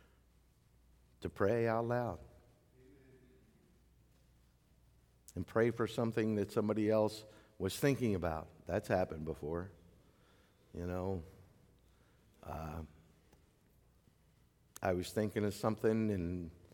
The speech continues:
Pastor Hubb or somebody on Wednesday morning would just pray something, and I'd be like, "Wow,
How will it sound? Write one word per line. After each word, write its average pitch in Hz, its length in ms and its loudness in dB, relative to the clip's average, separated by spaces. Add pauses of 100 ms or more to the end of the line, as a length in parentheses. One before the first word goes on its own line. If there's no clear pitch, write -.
(460)
Pastor 98 380 2
Hubb 98 220 4
or 98 80 2
somebody 101 400 2
on 98 120 2
Wednesday 98 320 0
morning 101 400 0
would 85 160 -8 (200)
just - 280 -10 (240)
pray 107 260 2
something, 107 440 0
and 104 100 2
I'd 95 120 0
be 85 100 -4
like, 73 200 -8
"Wow, 90 360 -2